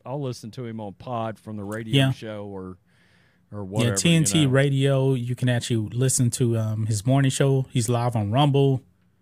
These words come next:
Speaker 2: uh, Getter every morning at, uh, like, seven oh five Central Time. So he's my guy, man.
Speaker 1: What is
Speaker 2: He's
Speaker 1: it?
Speaker 2: my
Speaker 1: W B A P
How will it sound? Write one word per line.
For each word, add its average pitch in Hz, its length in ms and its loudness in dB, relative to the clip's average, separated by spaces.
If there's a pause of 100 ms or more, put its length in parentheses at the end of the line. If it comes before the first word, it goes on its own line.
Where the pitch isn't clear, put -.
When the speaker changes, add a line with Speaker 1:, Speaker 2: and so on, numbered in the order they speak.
(400)
Speaker 2:
uh, 113 220 0
Getter 131 500 2 (120)
every 120 220 0
morning 120 400 2
at, 113 140 0
uh, 110 180 -2
like, 104 240 -6
seven 123 320 2
oh 117 100 2
five 117 540 -2 (180)
Central 117 460 0
Time. 107 340 -8 (1160)
So 113 380 -4 (200)
he's 127 240 2
my 117 160 2
guy, 101 260 -4
man. 95 320 -8 (1080)
Speaker 1:
What 196 200 -4
is 277 140 -4
Speaker 2:
He's 123 140 0
Speaker 1:
it? - 40 2
Speaker 2:
my 170 60 4
Speaker 1:
W 202 220 0
B 185 240 0
A 196 160 0
P 202 420 -6